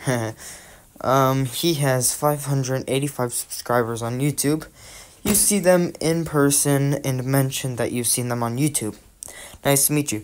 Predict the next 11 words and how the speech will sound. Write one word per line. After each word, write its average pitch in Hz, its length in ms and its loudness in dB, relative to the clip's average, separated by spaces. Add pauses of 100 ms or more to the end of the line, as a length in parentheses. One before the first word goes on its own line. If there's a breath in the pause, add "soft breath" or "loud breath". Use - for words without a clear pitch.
(160 loud breath)
So - 160 -4
do 127 100 -2
you 135 80 2
like 131 240 4
my 123 120 2
videos? 139 500 4 (460)
No. 120 300 2 (800 loud breath)
They 120 140 2
suck. 117 520 6 (3500 loud breath)
Okay. 160 500 4 (1700 loud breath)
Yep. 165 320 4